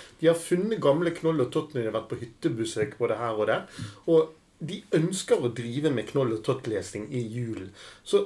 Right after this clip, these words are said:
derfor blir det sånn. Men jeg må jo si at som en som prøver å sette seg inn i bakgrunnen for tegneserier og tegneseriens historie, så blir det litt sånn snevert. I praksis er det vi har sett, ja, de siste førti årene,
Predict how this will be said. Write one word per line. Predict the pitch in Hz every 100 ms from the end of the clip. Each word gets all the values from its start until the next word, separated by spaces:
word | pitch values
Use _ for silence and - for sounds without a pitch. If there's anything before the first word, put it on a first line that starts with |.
| -
derfor | 247 - 139 120
blir | 156 123 101
det | 95
sånn. | - 95 - - - - -
Men | 160
jeg | 247
må | 294
jo | -
si | 262 220
at | - -
som | - - 185 170 156 151
en | 139 220 214 196
som | 160 139 127
prøver | - 147 208
å |
sette | 151 131
seg | - 151 -
inn | 190 131
i | 110
bakgrunnen | 107 120 123 131 220 196 117 98
for | - 151 104 95
tegneserier | 113 123 156 160 151 110 98
og | 98
tegneseriens | 117 113 156 156 156 117 117
historie, | - 190 180 113 135 - - - -
så | - - 269 165 -
blir | 151 170 240 175
det | 127
litt | 180 -
sånn | 160 127
snevert. | - - 170 180 117 98 - - - - - -
I | 190
praksis | - 269 - - 113 -
er | 156
det | 247 240
vi |
har | 131
sett, | - 107 - - - -
ja, | 127 - -
de | 143 147
siste | - - - 151 120
førti | - 151 - - 143
årene, | 143 127 107 110